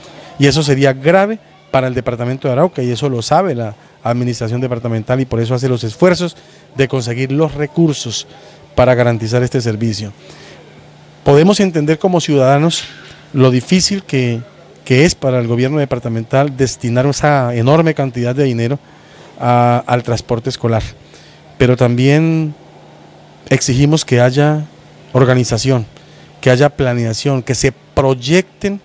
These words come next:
eh, los recursos para evitar la parálisis de transporte.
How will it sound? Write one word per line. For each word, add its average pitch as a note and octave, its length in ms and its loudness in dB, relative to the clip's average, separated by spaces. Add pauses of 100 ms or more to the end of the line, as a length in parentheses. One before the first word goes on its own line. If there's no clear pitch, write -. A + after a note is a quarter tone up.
(540)
eh, C3 240 -2
los C#3+ 220 2
recursos D#3+ 680 -2 (340)
para B2+ 220 4
evitar B2+ 480 0 (520)
la B2+ 140 2
parálisis B2+ 480 -2
de A#2+ 100 -6
transporte. A2+ 640 -8